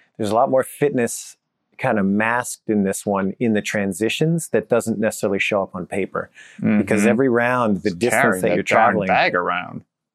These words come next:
Speaker 1: Yeah, well, and just the distance that you're running back to the rings is not insignificant. So there's a lot more huffing and puffing in this one. And it was a lot more,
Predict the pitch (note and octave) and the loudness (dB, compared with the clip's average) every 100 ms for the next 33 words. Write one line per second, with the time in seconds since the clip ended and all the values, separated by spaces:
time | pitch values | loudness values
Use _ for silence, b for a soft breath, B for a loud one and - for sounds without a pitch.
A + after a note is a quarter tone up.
0 | _ _ - G2+ A2 G#2+ G2 A#2+ C#3+ C3+ | _ _ -2 2 4 4 2 0 2 4
1 | D#3+ C#3+ B2 - A2+ A#2+ - A2+ - A2 | 4 2 0 -2 -2 -2 -2 -2 0 0
2 | G#2 F2+ - A2 G#2+ A#2+ C3 F#2 F#2+ F2+ | 0 -2 -8 -2 0 2 2 0 -4 -10
3 | _ - G#2 G#2 - G2 F#2 F#2+ A#2 F#2+ | _ -2 0 0 -4 -8 -4 0 0 -2
4 | F#2 - - _ - G2+ F#2 G#2+ A2+ B2 | -6 -12 -18 _ -4 -4 -2 0 0 0
5 | A#2+ G#2+ - F2+ G2+ - G2+ F#2 F#2+ b | -2 -4 -4 -6 -6 -6 -8 -8 -10 b
6 | b b b b - - G2 G2 - - | b b b b -4 0 2 0 -6 -2
7 | A#2 A2 G#2 G2 G#2 A#2 D#3+ B2+ A#2+ G2 | 0 0 0 0 2 2 2 2 0 0
8 | B2+ B2 G#2 F#2 A#2 - G2+ F#2 F#2 - | -2 0 -2 0 -2 -2 -4 -4 -6 -6
9 | G2 F2+ - _ _ - D3+ F#3 A#2+ A2+ | -6 -6 -10 _ _ -2 0 2 2 0
10 | A2+ A2+ A2+ A#2+ A2 G#2 | 0 0 2 2 2 0